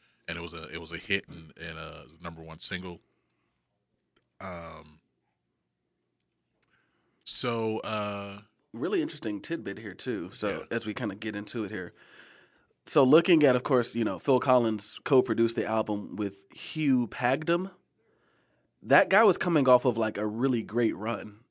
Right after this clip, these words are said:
Speaker 2: of
Speaker 1: Mm-hmm.
Speaker 2: albums. So in nineteen eighty-four, he was nomina-, he was also nominated for Album of the Year.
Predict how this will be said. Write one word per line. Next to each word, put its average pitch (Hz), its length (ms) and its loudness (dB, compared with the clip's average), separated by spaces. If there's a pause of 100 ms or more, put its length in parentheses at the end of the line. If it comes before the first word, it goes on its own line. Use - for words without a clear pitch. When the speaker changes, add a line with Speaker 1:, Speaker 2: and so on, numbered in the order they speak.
Speaker 2:
of 98 140 -4
Speaker 1:
Mm-hmm. 92 100 -2
Speaker 2:
albums. 107 420 2
So 110 500 0 (500)
in 123 140 6
nineteen 156 340 6
eighty-four, 135 640 4
he 143 140 -6
was 131 160 2
nomina-, 123 400 4
he 147 100 0
was 135 120 4
also 175 340 6
nominated 110 480 -2
for - 120 -4
Album 113 300 0
of 107 60 -4
the 107 80 -4
Year. 104 340 -4